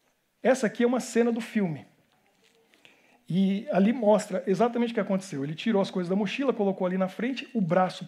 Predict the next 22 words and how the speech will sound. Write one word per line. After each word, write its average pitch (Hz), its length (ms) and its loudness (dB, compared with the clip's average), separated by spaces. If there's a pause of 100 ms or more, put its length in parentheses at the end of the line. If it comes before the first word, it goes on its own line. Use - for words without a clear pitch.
preso 254 480 0 (100)
com 185 80 -6
aquela 190 280 2
rocha 160 360 0
enorme 202 500 -2 (300)
que - 100 -2
não 208 280 6
se 302 120 -6
movimentava. 180 800 -2 (920)
A 254 80 4
água 202 640 6 (540)
acabou, 240 580 4 (460)
a 220 80 2
comida 160 360 -2
acabou. 240 440 -4 (880)
Aí 180 80 2
você 202 220 0
imagina, 160 400 -2
passa - 500 -4
um 180 80 0
dia, 214 420 -4 (540)
sol, 214 680 0